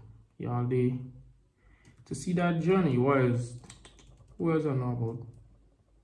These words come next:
Marilyn Kaye.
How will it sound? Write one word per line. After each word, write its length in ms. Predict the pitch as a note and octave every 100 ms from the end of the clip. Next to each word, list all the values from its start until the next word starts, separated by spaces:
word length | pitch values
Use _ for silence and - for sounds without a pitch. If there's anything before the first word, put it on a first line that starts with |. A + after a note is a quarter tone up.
| _ _ - C3+
Marilyn 1500 | A#2+ C3+ D3+ E3 E3+ E3+ F3 E3+ F3 F3 E3+ D#3+ D3+ C#3+ C#3
Kaye. 1120 | - D3+ D3 C#3+ B2+ B2+ C3+ C3+ C#3 C#3